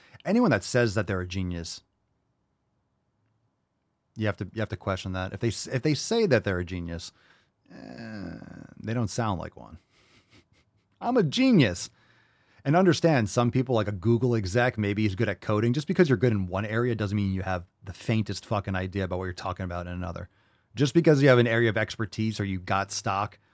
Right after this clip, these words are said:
you got stock options early with, like, the Google I P O or whatever it is, okay, doesn't mean that you have anything, any idea about li-, building muscle or what that does to the body. Often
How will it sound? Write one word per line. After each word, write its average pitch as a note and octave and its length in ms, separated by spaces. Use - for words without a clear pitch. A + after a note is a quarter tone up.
you G#2+ 80
got G#2 180
stock G2+ 320
options G2 400
early G2 440
with, G2 120
like, G2 140
the G2+ 80
Google G2 340
I F#2+ 140
P G2 200
O G2 120
or F#2 120
whatever F2+ 300
it G2+ 60
is, G#2+ 280
okay, F#2+ 200
doesn't G2 240
mean G2+ 120
that G2 80
you F#2+ 120
have F2+ 140
anything, F#2 440
any D3 200
idea A2+ 360
about F#2+ 280
li-, G#2 100
building G2 320
muscle F#2 400
or G2+ 160
what G2+ 160
that F#2+ 180
does F#2+ 220
to G2+ 80
the F#2 60
body. F2+ 320
Often D3+ 500